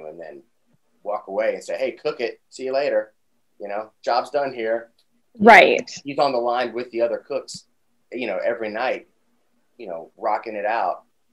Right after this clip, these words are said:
Speaker 1: you
Speaker 2: Yep.
Speaker 1: know, in the most important parts of the night to make sure that it's always perfect, you know, and
Speaker 2: Yeah.
Speaker 1: that's, that's really kind of what we do.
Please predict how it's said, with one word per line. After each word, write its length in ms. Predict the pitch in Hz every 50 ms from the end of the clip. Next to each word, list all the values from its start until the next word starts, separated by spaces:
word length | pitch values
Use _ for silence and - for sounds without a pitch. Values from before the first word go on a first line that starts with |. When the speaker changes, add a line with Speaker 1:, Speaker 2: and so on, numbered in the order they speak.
| _ _ _ -
Speaker 1:
you 100 | 214 208
Speaker 2:
Yep. 240 | 208 208 107 104
Speaker 1:
know, 40 | -
in 80 | - 101
the 60 | 101
most 280 | - 107 107 - - 107
important 440 | 95 - - 120 113 107 101 95
parts 260 | - 110 104 101 - -
of 80 | 101 90
the 80 | 90
night 320 | 90 98 113 127 113 - -
to 100 | - 95
make 180 | 95 95 90 -
sure 260 | - - 98 95 95
that 120 | 90 87 87
it's 200 | - - - _
always 380 | - 92 - - - - - -
perfect, 420 | _ - 92 98 - - - _ _ _ _ _ _
you 100 | 92 87
know, 180 | 85 85 - - -
and 80 | - 208
Speaker 2:
Yeah. 200 | 196 175 170 170
Speaker 1:
that's, 100 | - _ _ _ _ _ _ _ _ _ _ -
that's 200 | 117 117 - -
really 240 | 117 123 127 131 120
kind 260 | - - 107 104 104
of 100 | 92 85
what 280 | 92 101 95 - - -
we 160 | 90 98 113
do. 240 | 107 - 151 - -